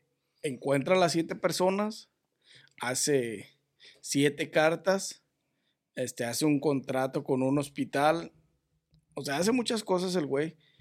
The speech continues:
y busca las personas adecuadas que él cree que se merecen el, el, el, y no solo porque lo cree, o sea, interactúa con esas personas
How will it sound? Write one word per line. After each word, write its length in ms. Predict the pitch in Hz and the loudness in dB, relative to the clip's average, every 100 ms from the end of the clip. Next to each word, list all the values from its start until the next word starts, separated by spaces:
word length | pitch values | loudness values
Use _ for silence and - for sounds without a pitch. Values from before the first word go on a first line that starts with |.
| - _ _ - | -20 _ _ -6
y 380 | 143 123 117 113 - | -4 -2 -4 -8 -4
busca 360 | 135 135 139 | 0 0 2
las 180 | 151 139 | 0 0
personas 540 | - 117 - 135 151 143 | -2 -6 -2 0 0 0
adecuadas 680 | 120 - 123 135 147 143 | -4 -6 -4 -2 -2 -4
que 180 | - 120 | -4 -4
él 220 | 131 135 | -2 -4
cree 440 | - 131 143 143 139 | -6 -2 -2 -4 -6
que 120 | 135 | -8
se 140 | 131 | -6
merecen 720 | 120 113 127 131 143 120 110 110 | -6 -8 -4 -2 -2 -2 -6 -10
el, 260 | 110 104 - | -10 -12 -8
el, 320 | 117 110 104 | -8 -8 -10
el, 220 | 107 104 - - - - - | -12 -14 -16 -20 -20 -18 -4
y 80 | 156 | -2
no 160 | 139 165 | 0 4
solo 240 | 214 226 | 4 4
porque 240 | 143 139 | 0 0
lo 160 | 131 123 | -2 0
cree, 200 | 180 196 | 0 0
o 80 | 117 | 2
sea, 160 | 147 131 | 0 2
interactúa 680 | 131 127 135 120 - 156 180 | 2 0 -2 -4 -2 4 4
con 140 | 170 160 | 4 0
esas 240 | 165 175 | -2 0
personas 640 | 160 - 156 180 240 - | -2 0 0 0 -4 -8